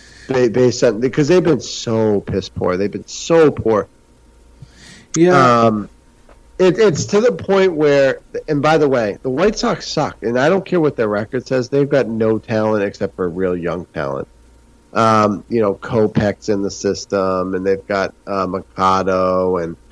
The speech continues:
Speaker 1: you know, they, they've got some assets from people they've traded over the years, and including with the Red Sox and getting for sale and whatever else.
Speaker 2: Well, you
Speaker 1: This
Speaker 2: know,
Speaker 1: team, this team needs to win these games. They need to win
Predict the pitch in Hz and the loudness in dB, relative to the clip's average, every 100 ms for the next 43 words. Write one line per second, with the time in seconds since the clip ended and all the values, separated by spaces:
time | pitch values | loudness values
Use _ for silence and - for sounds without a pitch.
0 | - _ - - 101 95 95 113 135 131 | -20 _ -14 -4 0 0 2 2 2 4
1 | 143 127 143 131 - 117 98 120 117 117 | 4 4 2 0 0 -2 -2 -2 -2 -2
2 | 110 - 104 - 107 107 101 98 - - | -4 -6 -12 -10 -6 -4 -2 -4 -6 -2
3 | 95 98 95 95 92 92 92 92 95 92 | 0 0 0 -2 -4 -6 -2 0 0 -2
4 | 90 90 90 - 98 - - 131 135 123 | -4 -6 -6 -10 -12 -4 2 6 6 4
5 | 113 113 120 120 - 90 82 - 90 90 | 2 2 2 2 0 -2 0 -4 -4 -4
6 | 90 - 90 - - 110 110 104 101 95 | -4 -6 -8 -8 -2 2 2 2 0 -2
7 | 95 82 64 52 - - - - - - | -4 -8 -8 -10 -12 -16 -20 -20 -20 -20
8 | - - - - - - - 190 208 202 | -20 -20 -20 -20 -20 -20 -4 4 6 4
9 | - 180 175 202 196 208 208 - 143 135 | -2 -12 -2 4 6 8 6 4 2 2
10 | 143 147 143 160 147 123 131 123 - 120 | 0 0 0 0 0 2 0 0 -4 2
11 | 120 113 101 - 104 95 82 - _ 113 | 2 2 -2 -4 -4 -4 -4 -16 _ -2
12 | 104 110 117 120 123 127 120 - - - | 0 0 2 4 6 4 2 -8 -18 -8
13 | 113 104 107 98 90 | -4 2 2 2 -4